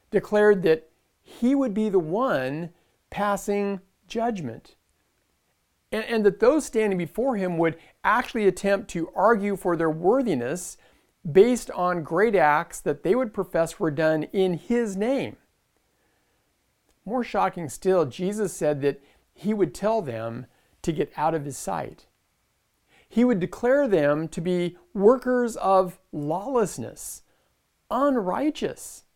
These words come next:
people unfit to enter God's kingdom. Why?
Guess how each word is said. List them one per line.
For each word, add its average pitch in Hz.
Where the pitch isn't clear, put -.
people 254
unfit 247
to -
enter 196
God's 185
kingdom. 233
Why? 175